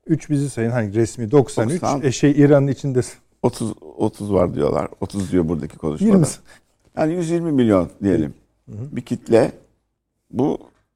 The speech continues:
Speaker 2: korkutucu, yani psikolojik olarak Türkiye'nin herhangi bir milliyetçi hareketi burada desteklediği şimdiye kadar görmemiş. Bin altı yüz otuz dokuzdan beri de bir kavgamız yok bunlarla.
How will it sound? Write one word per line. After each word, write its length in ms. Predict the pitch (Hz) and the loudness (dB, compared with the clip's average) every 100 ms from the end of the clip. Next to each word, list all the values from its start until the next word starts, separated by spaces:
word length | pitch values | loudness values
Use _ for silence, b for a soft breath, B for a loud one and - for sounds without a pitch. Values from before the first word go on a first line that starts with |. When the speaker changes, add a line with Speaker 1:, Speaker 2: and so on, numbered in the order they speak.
| _ _ _ _ _ | _ _ _ _ _
Speaker 2:
korkutucu, 600 | - 107 - - 104 92 | 0 0 0 -4 -2 2
yani 180 | 90 82 | 2 2
psikolojik 540 | - - 110 107 - - | -4 0 2 2 0 2
olarak 440 | 85 87 98 - _ _ - 98 | 4 4 2 -6 _ _ -20 -18
Türkiye'nin 420 | 104 - 113 110 | -14 0 2 4
herhangi 480 | 104 98 104 104 98 | 2 2 2 0 0
bir 120 | 95 | 0
milliyetçi 600 | 90 101 95 95 - 101 | 0 -2 2 0 -2 -4
hareketi 400 | 95 98 92 90 | -4 -4 -6 -6
burada 260 | 95 92 95 | -4 -4 -2
desteklediği 560 | 95 - 85 147 113 | -2 -4 -6 -4 -6
şimdiye 260 | - 90 87 | -8 -6 -4
kadar 180 | 101 147 | -2 0
görmemiş. 480 | 139 107 78 - _ _ _ _ _ _ _ | 0 0 -2 -8 _ _ _ _ _ _ _
Bin 100 | 101 | 0
altı 240 | 104 101 - | 2 0 -4
yüz 80 | |
otuz 300 | - - 107 | -6 -6 -2
dokuzdan 480 | 107 101 98 104 104 | -2 -2 0 0 2
beri 140 | 92 90 | -2 -2
de 100 | 117 | -6
bir 40 | |
kavgamız 540 | - 98 101 - 113 | 0 0 2 -2 0
yok 200 | 107 - | 0 -2
bunlarla. 480 | - 90 73 82 123 | -4 -2 -2 -2 -4